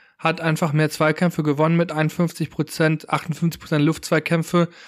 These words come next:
Und das ist in dieser Liga halt auch sehr, sehr wichtig. Man muss die entscheidenden Duelle für sich entscheiden, gewinnen und dann kann man auch mal mit einem, ja, glücklichen Treffer ein Spiel gewinnen. Und Osnabrück hat sich das in den letzten Wochen auch definitiv verdient,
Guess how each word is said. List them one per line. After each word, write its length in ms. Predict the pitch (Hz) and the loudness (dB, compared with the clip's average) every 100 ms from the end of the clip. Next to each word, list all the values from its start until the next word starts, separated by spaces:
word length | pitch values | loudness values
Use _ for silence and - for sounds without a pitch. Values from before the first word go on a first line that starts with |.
| - - | -14 -4
Und 60 | 147 | 0
das 220 | 151 - | 2 0
ist 180 | 180 - | -4 0
in 80 | |
dieser 240 | 160 185 196 | 0 2 2
Liga 300 | 175 190 175 | 2 2 0
halt 120 | 180 | 0
auch 120 | 165 | -2
sehr, 160 | 151 180 | -2 0
sehr 160 | 170 | 2
wichtig. 460 | 165 175 - 139 - | 0 -2 -2 -4 -2
Man 120 | 143 | 0
muss 160 | 165 170 | 0 0
die 80 | 156 | 0
entscheidenden 580 | 147 - 165 175 175 | 0 0 2 4 2
Duelle 440 | 160 160 160 175 170 - - - - | 2 2 4 4 2 -6 -20 -20 -20
für 220 | - 180 | -4 0
sich 240 | 180 180 - | 2 0 -2
entscheiden, 720 | 160 - 175 170 175 175 156 | -2 0 2 4 4 2 0
gewinnen 540 | - 143 165 175 180 - _ - - | -2 2 4 4 2 -2 _ -14 -4
und 100 | 147 | 0
dann 220 | 147 151 | 0 0
kann 160 | 165 | 0
man 140 | 165 165 | 0 0
auch 200 | 160 - | -2 0
mal 160 | 165 | 2
mit 200 | 151 156 | 2 0
einem, 360 | 175 147 147 147 - _ _ _ | 0 0 2 0 -6 _ _ _
ja, 220 | - 143 | -2 0
glücklichen 540 | 135 170 170 180 - 156 | 0 -2 0 0 0 0
Treffer 540 | 170 170 185 170 170 - | 2 2 2 0 0 -4
ein 140 | 151 | -4
Spiel 240 | - 180 | 0 0
gewinnen. 520 | 165 151 156 185 208 202 - - - _ | 2 4 4 4 2 -4 -16 -20 -20 _
Und 180 | 151 151 | -4 -2
Osnabrück 720 | - - 147 143 190 - - | 0 0 0 2 0 -2 -2
hat 200 | 175 175 | -2 -2
sich 220 | - 180 | -2 0
das 200 | 185 - | 0 -2
in 120 | - | 0
den 60 | 156 | 0
letzten 340 | 170 - 170 | 0 0 -2
Wochen 140 | 170 180 | 0 0
auch 160 | 151 | 0
definitiv 480 | - 165 170 165 170 | 0 2 2 2 0
verdient, 480 | 165 143 170 196 | 0 2 2 2